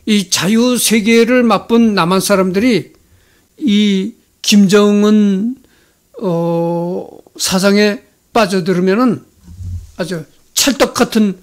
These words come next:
공산주의자가 된다는 겁니다. 쉽게 포섭이 된다는 거예요. 그 뭐 오랫동안 자유 세계에서 자유를 맛보면-, 보면서 살면은 오히려 자유에 대한 권태감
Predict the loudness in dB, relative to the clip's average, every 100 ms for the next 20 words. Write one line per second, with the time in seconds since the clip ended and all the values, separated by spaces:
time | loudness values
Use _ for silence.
0 | _ 0 2 2 0 -4 -4 -4 -6 -8
1 | -8 -10 -14 -12 -12 -12 -14 _ _ _
2 | _ _ _ -4 -2 -2 -2 -2 -2 -4
3 | -6 -6 -8 -10 -10 -14 -14 -16 -20 _
4 | _ _ _ _ _ _ _ _ _ 0
5 | 2 2 0 -4 -12 -20 _ _ -6 0
6 | 2 2 2 2 0 0 -2 -2 0 0
7 | 0 0 -4 -4 -2 0 0 0 -2 -4
8 | -4 -2 -4 -6 -2 0 0 -2 -6 -6
9 | -6 -4 -2 -2 -8 _ -20 -20 _ -2
10 | 2 4 2 0 -2 -2 -2 -2 0 0
11 | 0 -2 -2 0 0 0 -4 -4 -4 -6